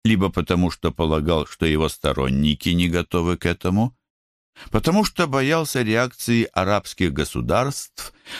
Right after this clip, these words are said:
либо потому, что думал, что его убьют на следующий день после подписания. Одно можно сказать наверняка.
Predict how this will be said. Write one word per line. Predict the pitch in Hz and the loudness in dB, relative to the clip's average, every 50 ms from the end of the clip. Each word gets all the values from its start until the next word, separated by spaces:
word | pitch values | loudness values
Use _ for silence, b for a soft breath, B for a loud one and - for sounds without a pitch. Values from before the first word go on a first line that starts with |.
| B | B
либо | - 98 120 135 165 156 | 2 2 4 4 2 0
потому, | - 180 - - 147 147 165 170 | 0 -2 0 0 0 0 0 -2
что | - - - 135 | -2 -2 -4 -2
думал, | 104 113 160 165 156 156 151 139 139 - _ _ _ _ _ _ _ _ _ | 0 0 0 2 2 2 2 0 -4 -8 _ _ _ _ _ _ _ _ _
что | - - - - | -14 -4 0 0
его | 82 76 78 92 117 131 123 | 2 2 2 4 4 4 2
убьют | 110 92 87 92 101 135 143 135 113 - - _ | 2 0 -2 0 0 2 0 0 -2 -6 -8 _
на | 85 82 78 | -2 -2 -2
следующий | - - 78 73 71 71 71 - 82 73 | 0 -2 0 0 0 0 0 0 -2 0
день | 64 65 80 80 73 65 | 2 2 2 0 0 -2
после | - - 85 71 - - 71 67 | -2 -2 -2 -2 0 -2 -4 -2
подписания. | - 69 65 - - 65 - - 60 62 64 62 65 67 69 65 - _ _ _ _ _ _ _ _ _ _ _ _ _ _ | -2 -4 -6 -2 -2 -2 0 0 0 0 0 0 0 0 0 -2 -4 _ _ _ _ _ _ _ _ _ _ _ _ _ _
Одно | - 78 71 65 71 104 139 156 | 0 0 2 2 2 2 2 2
можно | 131 107 110 117 107 - 104 98 | 2 2 2 0 0 0 -2 -2
сказать | 90 - - 71 64 58 71 73 71 - - | -2 -2 -4 -4 -2 0 0 0 0 -2 -2
наверняка. | 69 67 67 69 69 65 73 71 71 67 - - 62 - | -4 -2 0 0 0 0 0 0 0 0 0 -2 -2 -2